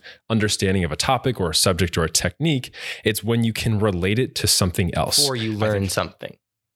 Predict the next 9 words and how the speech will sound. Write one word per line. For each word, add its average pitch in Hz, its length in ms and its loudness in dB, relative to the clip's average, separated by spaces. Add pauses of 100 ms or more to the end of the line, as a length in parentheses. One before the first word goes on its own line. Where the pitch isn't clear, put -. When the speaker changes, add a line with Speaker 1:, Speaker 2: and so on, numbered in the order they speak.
(100)
Speaker 2:
before 127 240 -2
you 117 100 2
take 113 300 -2
some 107 300 0 (120)
core 110 360 0
insight 104 440 -2
away 98 220 0
from 95 240 -2
it. - 180 -6